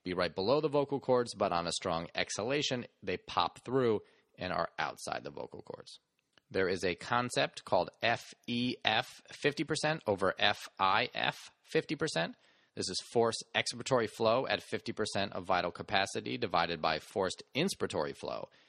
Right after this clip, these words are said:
at fifty percent of vital capacity. The reason to know this is that it's used to categorize extra and intrathoracic obstruction. So an extrathoracic obstruction, you will see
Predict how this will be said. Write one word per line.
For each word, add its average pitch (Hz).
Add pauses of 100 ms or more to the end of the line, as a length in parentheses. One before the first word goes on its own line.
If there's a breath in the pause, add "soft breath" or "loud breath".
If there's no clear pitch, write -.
(160 soft breath)
at -
fifty -
percent 76
of 71
vital 69
capacity. - (800 loud breath)
The 110
reason 147
to 127
know 127
this 120
is 101
that 104
it's -
used 87
to 107
categorize 80
extra 80
and 85
intrathoracic 80
obstruction. 82
So 87
an 85 (160)
extrathoracic 120
obstruction, 87 (500 loud breath)
you 104
will 120
see 87